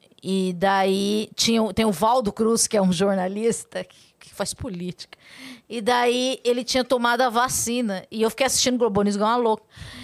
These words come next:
É, ele ti-, ele tinha tomado a vacina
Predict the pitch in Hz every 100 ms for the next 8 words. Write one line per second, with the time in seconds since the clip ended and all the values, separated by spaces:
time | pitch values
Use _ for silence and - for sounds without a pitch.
0 | - - 247 - 254 247 269 220 - -
1 | 247 254 - 240 226 214 196 185 180 196
2 | - - 311 240 190